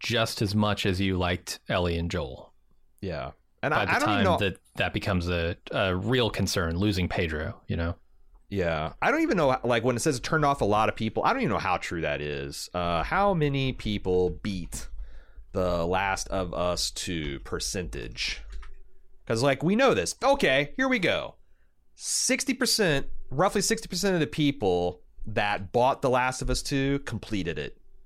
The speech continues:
Speaker 2: finished it to the very end. Um, now that, that sounds pretty low, but that's actually shockingly high for a triple A title.
Speaker 1: How does that compare
Speaker 2: You
Speaker 1: to The
Speaker 2: know?
Speaker 1: Last of Us?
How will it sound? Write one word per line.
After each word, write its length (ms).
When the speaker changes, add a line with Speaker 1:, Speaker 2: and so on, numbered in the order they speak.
Speaker 2:
finished 440
it 100
to 100
the 80
very 320
end. 400
Um, 560
now 200
that, 500
that 180
sounds 420
pretty 360
low, 440
but 160
that's 180
actually 360
shockingly 720
high 340
for 160
a 60
triple 340
A 140
title. 520
Speaker 1:
How 80
does 80
that 100
compare 200
Speaker 2:
You 40
Speaker 1:
to 60
The 60
Speaker 2:
know? 40
Speaker 1:
Last 300
of 80
Us? 300